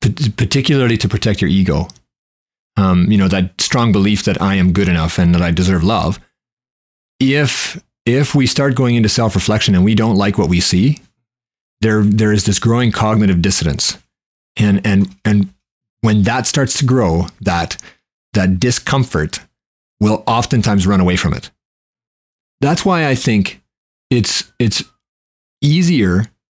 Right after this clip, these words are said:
to get into a self-reflection habit at the same time that you are also going through some growth and development. Like if you're taking a class, or if you're at some sort of, uh,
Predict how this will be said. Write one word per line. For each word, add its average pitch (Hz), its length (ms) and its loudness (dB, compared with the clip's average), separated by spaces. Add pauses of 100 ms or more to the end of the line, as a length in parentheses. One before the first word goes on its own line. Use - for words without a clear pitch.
(140)
to 127 140 2
get 117 180 2
into 113 360 0
a 104 160 0
self-reflection 117 680 0
habit 92 560 -2 (880)
at 110 160 -2
the 117 60 0
same 127 360 0
time 110 320 0
that 98 180 2
you 110 140 2
are 107 180 -2
also 110 280 0
going 104 260 2
through 104 240 0
some 95 240 2
growth 98 420 0 (260)
and 101 140 2
development. 104 520 0 (300)
Like 113 160 0
if 104 120 0
you're 107 120 0
taking 117 300 0
a 98 60 0
class, - 520 -4 (680)
or 117 200 2
if 110 180 0
you're 104 520 2
at 107 180 -2
some 113 180 0
sort 107 180 2
of, 92 200 0 (380)
uh, 90 760 0